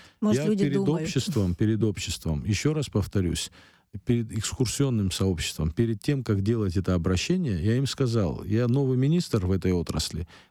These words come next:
Speaker 2: у меня есть такая возможность и желание сделать эту встречу». Многие скептически были настроены и не,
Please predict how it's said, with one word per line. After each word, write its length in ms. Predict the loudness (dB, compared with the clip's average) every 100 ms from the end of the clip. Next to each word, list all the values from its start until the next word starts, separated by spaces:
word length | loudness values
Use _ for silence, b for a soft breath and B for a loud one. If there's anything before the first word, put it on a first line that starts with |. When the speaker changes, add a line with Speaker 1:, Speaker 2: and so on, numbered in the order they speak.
| _
Speaker 2:
у 80 | 2
меня 200 | 2 2
есть 320 | 2 0 -2
такая 320 | 0 2 2
возможность 760 | 2 2 2 2 2 0 -2 -12 b _
и 60 | 0
желание 560 | 2 2 2 2 2 0
сделать 560 | 0 0 0 -2 -6 -6
эту 220 | -4 -2 -2
встречу». 560 | 0 0 0 -2 -10 B B B B _ _ _
Многие 360 | 0 2 0 0
скептически 760 | 0 -2 -4 -2 -2 -2 -2
были 240 | 0 0 2
настроены 640 | 0 0 0 0 2 2
и 40 |
не, 120 | 2